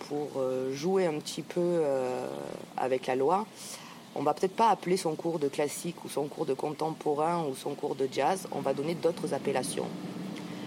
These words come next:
Et ces appellations, donc, comme elles ne sont pas couvertes par la loi, ben, il n'y a pas de diplôme existant. Mais si on repart sur la base, sur les fondamentaux, donc pour le classique, jazz et contemporain,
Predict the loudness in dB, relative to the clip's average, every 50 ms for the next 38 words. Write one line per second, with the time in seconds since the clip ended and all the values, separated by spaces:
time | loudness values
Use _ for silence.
0 | -8 -4 -2 -2 0 0 2 2 2 2 4 4 4 4 2 2 2 2 2 2
1 | 0 0 0 0 0 -2 -2 -2 -2 0 0 -2 -2 0 -2 -2 -2 0 -2 0
2 | 2 2 4 4 4 6 6 6 4 2 -2 -8 -12 -8 0 0 0 2 2 2
3 | 2 2 0 0 -6 -2 0 0 0 0 -2 -4 -4 -6 -4 -2 -2 -2 -2 -2
4 | -6 -10 -12 -12 -12 -12 -12 -12 -10 -6 -4 0 2 2 2 0 0 -4 -10 -12
5 | -10 -8 -8 -4 0 2 4 4 4 4 2 0 2 6 4 4 4 2 -6 -4
6 | -2 -2 0 0 0 -2 0 0 -2 -2 -2 -2 -4 -2 -2 -2 -2 -2 -2 -4
7 | 0 0 0 0 0 -4 -12 -12 -12 -12 -12 -12 -2 0 0 0 0 0 0 0
8 | 2 2 2 0 0 0 -6 -6 -2 -2 -2 -2 -2 -4 -6 -6 -8 -4 -2 -4
9 | -4 -2 -2 0 0 0 0 0